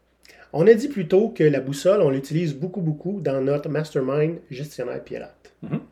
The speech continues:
Speaker 1: C'est quoi cette affaire-là ?
Speaker 2: C'est un programme qu'on a mis en place pour aider les agents de changement. Donc, on l'a appelé pour gestionnaire, mais ça s'applique à plus que juste des gestionnaires. Si vous voulez avoir un impact dans votre organisation, le mastermind est parfait pour vous.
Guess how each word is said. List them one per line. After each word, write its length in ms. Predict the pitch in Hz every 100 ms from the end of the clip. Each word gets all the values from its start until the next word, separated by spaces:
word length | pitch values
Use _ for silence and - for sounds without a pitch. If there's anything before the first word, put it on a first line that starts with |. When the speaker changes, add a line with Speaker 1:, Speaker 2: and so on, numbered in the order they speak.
| _ _ _
Speaker 1:
C'est 220 | - 196
quoi 220 | - 214
cette 120 | -
affaire-là ? 400 | - - - - - _ _ _ _ - - - - - _
Speaker 2:
C'est 180 | 123
un 60 | 151
programme 360 | 170 185 180 208
qu'on 180 | 151 127
a 40 |
mis 160 | 143 202
en 120 | 165
place 440 | 151 139 - - - - _ _
pour 160 | 208 226
aider 460 | 214 180 196 214 - - _
les 300 | 131 143 139
agents 380 | 180 190 180 214
de 80 | 175
changement. 580 | 156 151 139 120 135 127
Donc, 200 | 131 131
on 100 | 139
l'a 160 | 160
appelé 360 | 160 160 196 196
pour 220 | - 135
gestionnaire, 720 | 131 - - 143 143 170 180
mais 200 | 160 135
ça 120 | 135 139
s'applique 400 | 143 - 175 180
à 60 | 131
plus 300 | - 151 147
que 140 | 127
juste 180 | 120 117
des 100 | 117
gestionnaires. 520 | 120 - 120 107 104 - - _
Si 140 | - 165
vous 100 | 208
voulez 200 | 208 220
avoir 320 | 190 175 160
un 100 | 143
impact 380 | 139 127 - 185
dans 120 | 156
votre 180 | 127 123
organisation, 840 | 120 127 120 113 113 113 151 160 180 - _ _
le 80 | -
mastermind 480 | 127 139 151 143 147
est 60 | 123
parfait 360 | - 147 170
pour 200 | 156 131 120
vous. 260 | 147 202